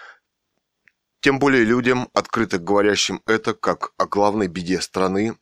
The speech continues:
нет цены. И в этом самая главная бесценность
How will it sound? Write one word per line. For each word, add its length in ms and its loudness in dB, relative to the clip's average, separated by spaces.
нет 520 -4
цены. 420 -2
И 60 0
в 60 4
этом 240 2
самая 360 4
главная 460 4
бесценность 920 -2